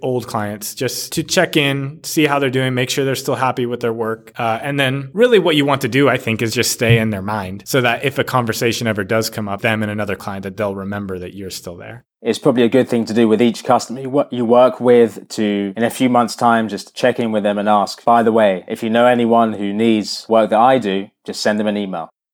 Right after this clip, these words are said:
Speaker 1: Sure. Yeah. I mean, and you don't, if you feel like that's too n-, needy sounding, uh, then you could just ping them, just see how they're doing and make sure they're happy with their work. They know, everyone knows why you're contacting, that you're, you want to stay in the loop,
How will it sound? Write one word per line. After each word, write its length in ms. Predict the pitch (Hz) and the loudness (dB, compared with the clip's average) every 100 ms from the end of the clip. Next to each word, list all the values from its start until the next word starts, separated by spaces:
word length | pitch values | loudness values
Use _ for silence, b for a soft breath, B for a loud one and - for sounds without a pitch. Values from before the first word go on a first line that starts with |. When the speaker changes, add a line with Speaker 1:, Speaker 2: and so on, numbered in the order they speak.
| _ | _
Speaker 1:
Sure. 480 | - - 339 147 110 - | -2 2 4 2 0 -6
Yeah. 520 | 180 226 240 151 135 - | 0 2 4 2 -2 -2
I 80 | 185 | 2
mean, 260 | 196 196 196 | 2 0 -4
and 220 | 196 196 | -2 -2
you 240 | 190 180 208 | -2 0 0
don't, 180 | 208 160 | 0 -4
if 160 | - | -4
you 80 | 180 | -6
feel 260 | - 196 190 | 0 2 4
like 220 | 165 147 | 2 2
that's 460 | 156 143 143 - | 0 0 -2 -12
too 320 | - - 147 139 | -8 0 0 0
n-, 280 | 123 123 123 - | -6 -8 -10 -8
needy 400 | 135 135 143 170 | -4 -2 0 0
sounding, 720 | 175 170 175 190 202 - - | 0 4 6 4 0 -8 -8
uh, 460 | 135 127 120 113 113 | 0 2 2 -2 -6
then 480 | 151 135 135 131 131 | -6 -2 0 0 -6
you 220 | 135 156 | -6 -6
could 140 | 151 156 | -2 2
just 360 | 160 156 - _ - | 0 0 -12 _ -8
ping 260 | - 180 156 | -2 0 2
them, 260 | 135 135 | 0 0
just 360 | 135 139 - - | -2 -4 -4 -4
see 180 | - 143 | 0 2
how 140 | 143 | 2
they're 120 | 131 | 0
doing 300 | 123 143 131 | 0 0 0
and 80 | 117 | -2
make 160 | 127 123 | -4 -4
sure 140 | 127 | -2
they're 120 | 117 | -2
happy 360 | 104 131 123 117 | -2 -4 -2 -4
with 120 | 117 | -2
their 100 | 123 | -2
work. 180 | 120 - | -2 0
They 120 | 208 | 0
know, 460 | 175 131 120 120 - 165 - | 2 2 2 -2 -16 -10 -2
everyone 340 | 220 180 120 | 2 2 2
knows 260 | 107 107 123 | 2 0 0
why 200 | 110 110 | 0 2
you're 140 | 117 | 2
contacting, 760 | 117 117 104 113 104 123 127 117 | 2 0 -2 -4 -4 -6 -6 -4
that 240 | 107 123 | -6 -6
you're, 200 | 117 113 | -6 -4
you 200 | 104 113 | -6 -8
want 240 | 107 107 | -6 -8
to 60 | 113 | -8
stay 280 | - 104 104 | -6 -6 -6
in 260 | 104 107 B B - | -8 -10 B B -6
the 80 | |
loop, 300 | 117 120 139 | -2 -2 -2